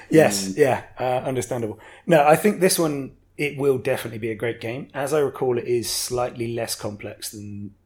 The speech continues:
Speaker 1: Stellaris, for one.
Speaker 2: Right.
Speaker 1: Um, so you'd probably have an easier way in. But I think you properly have to get into this, much like RimWorld, Eddie, you have to get into the narrative of your
Speaker 2: Yeah,
Speaker 1: game
Speaker 2: yeah.
Speaker 1: to really love it.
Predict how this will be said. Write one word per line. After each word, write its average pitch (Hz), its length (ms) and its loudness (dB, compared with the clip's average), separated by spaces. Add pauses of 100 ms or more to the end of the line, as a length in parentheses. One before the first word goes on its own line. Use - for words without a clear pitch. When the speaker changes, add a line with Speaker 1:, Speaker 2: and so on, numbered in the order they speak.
Speaker 1:
Stellaris, - 760 -8
for 113 160 -6
one. 113 200 -6 (340)
Speaker 2:
Right. 101 280 -4 (140)
Speaker 1:
Um, 120 480 -4 (320)
so - 200 0
you'd 127 260 0
probably 131 220 0
have 120 100 -2
an 120 60 -4
easier 117 300 -4
way 110 280 -4
in. - 120 -12 (400)
But 117 100 -4
I 117 40 0
think 135 200 -2
you 123 100 -6
properly - 580 -2
have 113 220 -4
to 110 80 -4
get 113 240 -6
into 110 220 -8
this, - 220 -8
much 175 280 0
like 131 100 2
RimWorld, 123 340 0
Eddie, 101 160 -8
you 107 120 -10
have 135 120 -10
to 151 80 -6
get 131 200 -2
into 131 280 -4
the 113 120 -4
narrative 113 480 -4
of 104 100 -10
your 110 180 -2
Speaker 2:
Yeah, 98 380 0
Speaker 1:
game - 180 -12 (280)
Speaker 2:
yeah. 95 340 -2
Speaker 1:
to 113 140 -6
really 107 360 -6
love 117 200 -2
it. - 240 -4